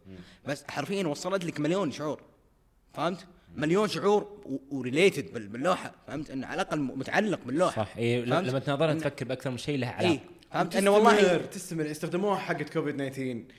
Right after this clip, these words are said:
Speaker 3: استخدموها في مواضيع كثير من
Speaker 1: مم.
Speaker 3: الرئيس، ال-، ال-، العنصرية.
Speaker 2: إيه.
Speaker 3: في أشياء كثير مرة، رهيب، رهيب مرة.
Speaker 1: إيه،
Speaker 3: إنه
Speaker 1: بالضبط. بس، بس
Speaker 3: فكرة
Speaker 1: لما،
Speaker 3: زي كذا
Speaker 1: بس لما يجي
Speaker 3: flexible.
Speaker 1: واحد، أنا ما أدري ليش مشخص من اللي حاط بلكة.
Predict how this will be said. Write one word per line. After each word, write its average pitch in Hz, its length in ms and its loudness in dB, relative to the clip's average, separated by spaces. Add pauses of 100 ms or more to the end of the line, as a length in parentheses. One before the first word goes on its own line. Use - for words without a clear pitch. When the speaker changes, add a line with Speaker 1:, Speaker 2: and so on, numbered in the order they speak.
(200)
Speaker 3:
استخدموها 165 500 -2
في - 120 -6
مواضيع 151 260 -2
كثير 139 520 -4
من 151 200 -2
Speaker 1:
مم. 151 60 0
Speaker 3:
الرئيس، 151 340 -4
ال-، 156 280 -4
ال-، 139 260 -4
العنصرية. 143 840 -2
Speaker 2:
إيه. 113 100 -6 (160)
Speaker 3:
في - 60 -8
أشياء 220 200 2
كثير 220 240 -2
مرة، 175 280 0
رهيب، 180 340 -2
رهيب 147 240 -4
مرة. 147 140 -4
Speaker 1:
إيه، 135 140 2
Speaker 3:
إنه 123 80 -2
Speaker 1:
بالضبط. 117 440 0
بس، 107 140 -4
بس 120 180 -2
Speaker 3:
فكرة - 120 0
Speaker 1:
لما، 143 100 0
Speaker 3:
زي 151 100 -4
كذا 196 120 -4
Speaker 1:
بس 165 200 -2
لما 120 200 -2
يجي - 160 -2
Speaker 3:
flexible. 131 40 -2
Speaker 1:
واحد، 127 320 -4 (760)
أنا 101 120 -8
ما 101 100 -4
أدري 98 100 -8
ليش 98 160 -6
مشخص 101 300 -8
من 87 80 -2
اللي 85 140 -2
حاط - 200 -8
بلكة. 90 360 -2